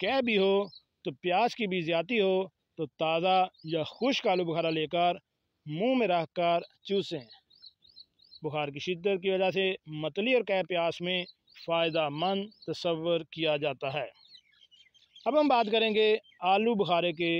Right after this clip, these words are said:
मुरब्बे की। आलू बुखारे का मुरब्बा बनाने का तरीका ये है कि आलू बुखारा आधा किलो, चीनी आधा किलो, उम्दा पके हुए आलू बुखारा को दो का देगचे में डालें और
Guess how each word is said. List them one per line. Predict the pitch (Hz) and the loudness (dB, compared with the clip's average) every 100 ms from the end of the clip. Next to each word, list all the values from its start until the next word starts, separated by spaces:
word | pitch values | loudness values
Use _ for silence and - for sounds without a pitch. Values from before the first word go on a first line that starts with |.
| 180 | -2
मुरब्बे | 165 175 165 143 | -4 -2 -2 -2
की। | 131 107 - - _ _ _ - _ _ _ _ _ - | -8 -10 -20 -20 _ _ _ -20 _ _ _ _ _ -4
आलू | 180 277 | 0 2
बुखारे | 262 269 277 | 4 4 4
का | |
मुरब्बा | 262 240 220 233 | 4 2 4 2
बनाने | 208 190 | 2 0
का | 185 | 0
तरीका | 175 175 151 156 | 0 0 0 -2
ये | 156 247 | 0 0
है | 208 202 196 160 _ _ _ 180 | 4 4 2 -2 _ _ _ -4
कि | |
आलू | 165 202 | -2 0
बुखारा | 233 202 196 196 196 - 131 | 2 2 2 2 0 -4 -10
आधा | 139 160 | -6 -4
किलो, | 180 185 190 185 - _ - - _ | -2 0 0 0 -6 _ -20 -20 _
चीनी | - 202 226 240 240 - _ 151 | -6 -2 2 2 0 -4 _ -6
आधा | 143 151 | -4 -4
किलो, | 185 180 180 185 - _ _ _ - | -2 0 2 0 -6 _ _ _ -4
उम्दा | 220 233 240 202 156 - | -2 2 4 2 0 -2
पके | 220 247 | -2 2
हुए | 233 208 | 4 4
आलू | 185 175 | 4 2
बुखारा | 165 165 165 | 0 0 -2
को | 151 175 180 - - 135 | 0 0 0 -2 -14 -10
दो | 156 202 214 | -2 2 2
का | 185 165 165 - 147 | 2 2 2 -2 -12
देगचे | 123 139 - 190 | -10 -10 -8 -6
में | 190 | -2
डालें | 185 185 185 185 _ _ _ _ - | 0 0 -2 -6 _ _ _ _ 0
और | 214 | 0